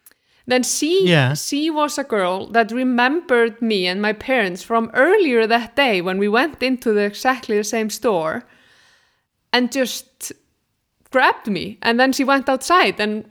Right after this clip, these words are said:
Speaker 1: looked for my parents and were like, "I have her." <laughs>
Speaker 2: Oh, that's nice.
Speaker 1: Yeah. So they found me.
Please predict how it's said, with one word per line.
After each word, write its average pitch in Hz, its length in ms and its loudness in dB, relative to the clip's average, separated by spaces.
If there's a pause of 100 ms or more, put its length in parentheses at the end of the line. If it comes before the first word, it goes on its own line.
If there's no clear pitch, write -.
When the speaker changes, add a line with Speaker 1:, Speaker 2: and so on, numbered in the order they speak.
Speaker 1:
looked 233 300 -4
for 247 200 -2
my 247 160 2
parents 247 500 -2
and 202 120 -6
were 208 100 -4
like, 202 380 -6 (100)
"I 226 100 4
have 311 300 0
her." 339 260 2
<laughs> - 220 -14 (1900)
Speaker 2:
Oh, 294 380 2
that's 320 320 -4
nice. 240 720 0
Speaker 1:
Yeah. - 460 -20
So 247 320 -4 (160)
they 214 200 2
found 185 380 -4
me. 185 220 -2